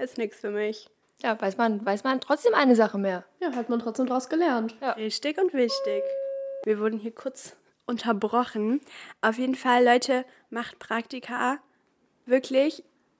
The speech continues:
Speaker 1: Und wenn ihr gar nicht wisst, wo, weil ich meine, wir haben hier die Chance, viele zu machen, macht sie trotzdem irgendwo.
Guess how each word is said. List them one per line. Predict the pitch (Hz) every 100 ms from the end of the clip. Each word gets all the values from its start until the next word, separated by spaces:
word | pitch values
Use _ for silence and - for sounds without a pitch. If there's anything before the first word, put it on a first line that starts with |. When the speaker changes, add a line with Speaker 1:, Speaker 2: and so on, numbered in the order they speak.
| _ _ _
Speaker 1:
Und | - 247
wenn | 269
ihr | 277
gar | 262 269
nicht | 311 294
wisst, | 254 285 - -
wo, | 233 294 392
weil | 240
ich | 226
meine, | 247 233 226
wir | 220
haben | 208
hier | 233 226
die | 226
Chance, | 233 220 -
viele | - 233
zu | - 233
machen, | 240 285 349 - _ _ _ - _
macht | - 254 - -
sie | 262 254 247 247 _ _ _ _ _ _ _
trotzdem | - 233 220 - 208 208
irgendwo. | 220 214 202 196 202